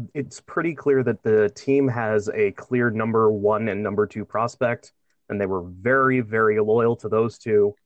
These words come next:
and that was probably be, uh, Vaakanainen and Studnicka, and they didn't even entertain the idea of moving them.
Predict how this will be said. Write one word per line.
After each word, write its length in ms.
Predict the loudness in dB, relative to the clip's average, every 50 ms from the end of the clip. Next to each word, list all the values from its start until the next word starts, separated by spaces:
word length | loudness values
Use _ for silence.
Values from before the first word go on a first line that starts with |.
| _ _ _ _ _ _ _ -12
and 100 | -8 -6 -4
that 100 | -2 -2
was 240 | -2 -4 -4 -6
probably 320 | -8 -6 -4 0 0 0 0
be, 340 | 0 -2 -4 -4 -2 0 0
uh, 220 | 0 -2 -2 -4
Vaakanainen 680 | -4 -4 -4 -4 -4 -4 -2 -2 -2 -4 -4 -6 -6 -8
and 80 | -10 -8
Studnicka, 600 | -4 -2 -2 -2 -2 -4 -4 0 0 0 0 0
and 120 | -2 -2
they 140 | -2 -2 -2
didn't 480 | -4 -4 -4 -2 0 0 0 0 0 _ -6
even 300 | -8 -6 -4 -4 -4 -4
entertain 640 | -6 -8 -10 -12 -14 -12 -8 -4 0 0 0 0
the 120 | 0 -2
idea 500 | 0 -2 -2 -4 -6 -8 -6 -6 -6 -8 -10 _ _ _ _ _ _ _ _ _ _ -4
of 160 | -2 -2 0 2
moving 400 | 2 2 2 0 -2 -10 -12 -16
them. 180 | -20 -20 -20